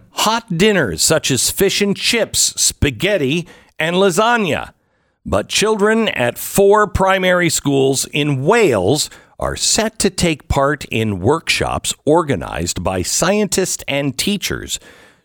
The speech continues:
to inform them about the benefits of eating alternative protein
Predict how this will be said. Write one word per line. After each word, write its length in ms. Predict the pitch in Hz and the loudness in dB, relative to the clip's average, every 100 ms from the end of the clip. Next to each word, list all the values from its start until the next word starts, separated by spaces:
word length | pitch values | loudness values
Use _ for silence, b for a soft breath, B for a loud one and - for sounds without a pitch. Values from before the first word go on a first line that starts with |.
| _ | _
to 180 | - 175 | 2 2
inform 560 | 165 123 - 101 - 123 | 2 0 2 2 2 0
them 340 | 92 85 156 - | 0 2 0 0
about 340 | 110 120 - | 0 0 0
the 80 | 110 | -2
benefits 640 | 104 196 208 - 123 131 - - | 0 0 0 2 0 0 -4 -2
of 260 | 139 127 - | -2 -2 -4
eating 500 | 110 101 90 127 131 B B - | -4 -2 0 0 -2 B B -2
alternative 840 | 151 147 - 160 160 131 120 98 - _ | 0 0 0 0 0 2 0 0 -8 _
protein 880 | 220 233 - 123 95 80 110 139 | -2 -2 -2 -2 -2 -2 -2 -2